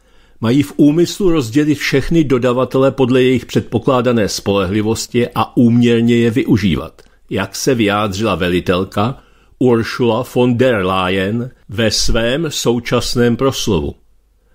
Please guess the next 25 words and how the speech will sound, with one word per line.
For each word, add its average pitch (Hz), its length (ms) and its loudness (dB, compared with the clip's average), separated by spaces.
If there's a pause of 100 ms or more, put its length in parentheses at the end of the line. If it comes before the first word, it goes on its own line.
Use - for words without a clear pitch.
(260)
Samozřejmě, 170 640 0
že 175 140 0
Rusko 160 400 -2
přijde 156 380 0
zařadit 123 520 0
mezi 143 240 2
ty 147 140 0
nespolehlivé, 113 1000 0
bez 117 260 -2
ohledu 131 380 0
na 143 160 0
to, 92 460 -2
že 117 240 2
mají 120 260 2
dodávky 123 640 0
energie 120 600 0
zakázány 120 720 -2
sankcemi, 113 840 -2
které 107 340 -2
na 104 100 0
ně 104 140 0
Evropská 101 680 -2
unie 101 260 0
sama 101 480 -2
uvalila. 101 500 -4